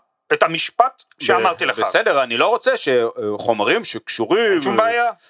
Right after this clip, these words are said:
Speaker 2: לחיי הפרטים האישיים שלא,
Speaker 1: אתה
Speaker 2: אה,
Speaker 1: חושד שהמשטרה תעשה שימוש בחומרים פרטיים שלך שלא קשורים לחקירה?
Speaker 2: אני רוצה
Speaker 1: שתפרסם אותם בתקשורת?
Speaker 2: אני רוצה להגן על הפרטיות שלי.
Speaker 1: בסדר, זכותך.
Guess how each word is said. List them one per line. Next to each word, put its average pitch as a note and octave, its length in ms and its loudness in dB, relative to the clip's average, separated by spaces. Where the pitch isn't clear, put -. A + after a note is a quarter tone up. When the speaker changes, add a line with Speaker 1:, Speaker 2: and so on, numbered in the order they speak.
Speaker 2:
לחיי B2 540 2
הפרטים A2 760 0
האישיים E3 600 -2
שלא, F#3+ 560 0
Speaker 1:
אתה G3 80 0
Speaker 2:
אה, F#3 200 0
Speaker 1:
חושד G3 340 -4
שהמשטרה E3+ 580 0
תעשה - 280 -2
שימוש D#3+ 440 -4
בחומרים D3+ 500 -4
פרטיים D#3 340 -6
שלך - 300 -2
שלא E3 200 -2
קשורים F3 260 -2
לחקירה? D3 440 2
Speaker 2:
אני C3 100 0
רוצה E3+ 560 2
Speaker 1:
שתפרסם A#3 500 -2
אותם F3+ 180 0
בתקשורת? A3 520 -2
Speaker 2:
אני D3 140 0
רוצה D3 240 0
להגן C4+ 300 0
על C#4+ 100 0
הפרטיות C4+ 500 -2
שלי. G#3 280 -2
Speaker 1:
בסדר, C#4+ 400 -2
זכותך. - 360 -2